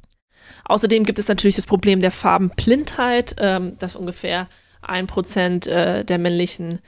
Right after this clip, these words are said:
Bevölkerung je nach Blindheit haben. Das heißt, ein Prozent sind rotblind, ein Prozent sind grünblind und ungefähr null Komma null drei Prozent der männlichen und weiblichen Bevölkerung sind, ähm, blaublind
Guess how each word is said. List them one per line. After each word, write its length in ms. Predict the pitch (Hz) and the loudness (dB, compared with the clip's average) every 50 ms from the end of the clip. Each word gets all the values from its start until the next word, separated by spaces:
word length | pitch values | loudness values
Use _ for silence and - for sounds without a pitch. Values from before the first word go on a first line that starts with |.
| _ _ _ _ | _ _ _ _
Bevölkerung 560 | - 185 - - 214 214 240 - 190 196 196 | -14 -4 0 0 2 2 2 0 2 0 0
je 200 | 175 175 175 175 | 0 0 0 0
nach 160 | 175 175 - | 0 -2 -4
Blindheit 640 | - - 208 190 185 - - 196 175 170 165 - - - | -2 -2 0 0 0 -2 -2 -2 -2 -2 -2 -4 -6 -10
haben. 420 | 190 - 196 208 220 240 233 208 | -2 0 2 4 4 4 4 2
Das 180 | 185 160 - - | 0 0 -2 -2
heißt, 320 | - 156 156 - - - | -4 -4 -4 -6 -8 -8
ein 140 | - 180 170 | -8 -8 -8
Prozent 460 | 185 - 175 - - 185 175 165 160 - - - _ _ _ | -6 -8 -8 -4 -2 -2 -2 -2 -4 -10 -18 -20 _ _ _
sind 360 | - - 175 - - - - | -10 -8 -8 -8 -8 0 4
rotblind, 920 | 190 202 208 208 208 - - - 202 185 185 180 185 185 180 - - - | 6 6 6 6 2 -4 -10 -6 -4 -4 -2 -2 -2 -4 -4 -6 -6 -6
ein 100 | 185 170 | -6 -6
Prozent 300 | - - - - 185 165 | -6 -8 -8 -8 -8 -8
sind 120 | - 170 - | -8 -10 -8
grünblind 680 | - - 247 240 214 - - 214 202 190 190 190 - | -4 -2 -2 -2 -2 -2 -2 -2 -2 -2 -4 -6 -6
und 280 | - 165 160 151 - - _ _ _ _ _ _ _ | -8 -10 -10 -10 -14 -20 _ _ _ _ _ _ _
ungefähr 320 | - - 170 175 - 165 | -14 -14 -10 -6 -6 -4
null 160 | 165 170 180 180 | 0 0 0 0
Komma 220 | - 190 175 170 | 2 0 0 2
null 120 | 170 175 | 2 0
drei 200 | 170 - - - | 0 0 -2 -2
Prozent 540 | - - - 170 - - 180 175 170 170 - _ _ _ _ _ _ _ _ | -2 -2 -4 -4 -2 -2 -2 -2 -4 -6 -12 _ _ _ _ _ _ _ _
der 240 | - 180 170 165 165 175 175 - - - | -6 -4 -4 -2 -4 -4 -6 -8 -6 -4
männlichen 420 | 180 175 180 175 170 175 - 180 | 0 2 2 2 2 -2 -2 0
und 200 | - 226 262 254 | 2 2 2 4
weiblichen 360 | 233 196 208 - 190 - 185 | 2 2 2 0 -2 -4 -4
Bevölkerung 640 | 175 - - 180 175 - 175 165 165 170 170 170 170 | -6 -4 -2 -2 -2 -2 -2 -2 -2 -2 -2 -2 -4
sind, 540 | 165 - 208 175 165 165 160 160 156 - 160 | -4 0 2 2 2 2 0 -2 -4 -2 0
ähm, 440 | 165 160 160 156 156 156 151 190 - _ - 220 - | 0 0 0 0 -2 -6 -8 -10 -14 _ -20 -14 -8
blaublind 760 | - - 175 - 170 220 214 - - - 156 175 214 330 - | -6 -4 0 2 2 2 2 0 -4 -4 -2 -2 -4 -6 -12